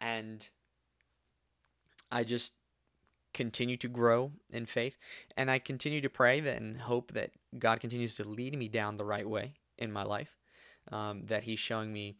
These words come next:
uh, the right steps, uh, and, uh, what his will is for my life, so that I may be able to fulfill that. Um,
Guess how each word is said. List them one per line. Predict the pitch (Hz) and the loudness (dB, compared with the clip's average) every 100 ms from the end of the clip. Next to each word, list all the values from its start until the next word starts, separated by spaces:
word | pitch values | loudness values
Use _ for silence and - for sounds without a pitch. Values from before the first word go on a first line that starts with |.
| - - - - | -20 -20 -20 -8
uh, | 92 - | -6 -4
the | 107 | 2
right | 113 - _ _ _ _ _ _ _ _ _ _ _ _ _ | 2 2 _ _ _ _ _ _ _ _ _ _ _ _ _
steps, | - - - 120 - - - - - _ _ _ _ _ _ _ _ _ | -4 -2 6 6 6 0 -2 -6 -16 _ _ _ _ _ _ _ _ _
uh, | 104 101 107 - | -6 -4 -4 -4
and, | 110 104 98 - _ _ _ | -4 -4 -8 -10 _ _ _
uh, | 107 101 - | -6 -4 -6
what | - 107 92 | -6 -2 -4
his | - - 131 117 | -4 -2 -2 0
will | 113 104 | -2 -2
is | 104 98 | -2 -6
for | - 110 | -4 -4
my | 104 98 | -2 -4
life, | 98 107 - - | -4 -6 -12 -16
so | - 107 | -6 -4
that | 101 - - _ _ _ _ | -4 -8 -18 _ _ _ _
I | 110 | -6
may | 107 | -4
be | 110 | -2
able | 107 107 | -2 -4
to | 104 - 104 101 _ _ _ _ _ _ _ _ _ - - | -6 -6 -6 -8 _ _ _ _ _ _ _ _ _ -18 -4
fulfill | 151 - 135 113 | 0 2 4 2
that. | - - _ _ _ _ _ _ _ _ - - - _ - | -2 -12 _ _ _ _ _ _ _ _ -20 -20 -20 _ -6
Um, | 104 101 98 113 | -4 -2 -6 -10